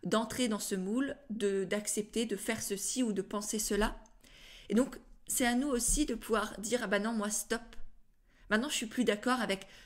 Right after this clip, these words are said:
ce mode de fonctionnement-là, ce mode de pensée-là, et j'ai envie de changer. Je décide de changer, et peu importe ce que les autres vont penser, tout ce qui compte, c'est ce que moi,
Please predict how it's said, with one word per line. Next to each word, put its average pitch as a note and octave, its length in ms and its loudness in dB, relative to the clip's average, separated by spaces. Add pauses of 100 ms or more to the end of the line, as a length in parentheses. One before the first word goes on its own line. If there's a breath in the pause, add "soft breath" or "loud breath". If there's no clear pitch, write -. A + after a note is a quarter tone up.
ce - 160 0
mode G#3+ 260 2
de G3+ 80 2
fonctionnement-là, G3 840 -4
ce - 160 -2
mode G3+ 220 2
de G3+ 80 4
pensée-là, G#3+ 600 -2 (280 loud breath)
et F#3+ 60 -2
j'ai G3+ 140 4
envie G#3+ 240 0
de - 40 -4
changer. G#3+ 480 -2 (300)
Je G#3+ 140 4
décide A3+ 480 4
de A3+ 80 2
changer, G#3+ 440 0 (280 loud breath)
et G#3+ 80 6
peu A#3+ 100 -2
importe C#4 360 2
ce - 40 -2
que A#3+ 60 -2
les G3+ 200 2
autres B3+ 220 0
vont G#3 160 -2
penser, G3 460 -2 (580 soft breath)
tout C4 120 0
ce B3+ 100 4
qui A#3 100 -2
compte, B3 160 -2
c'est - 140 0
ce G#3 80 -2
que - 80 -2
moi, A3+ 360 0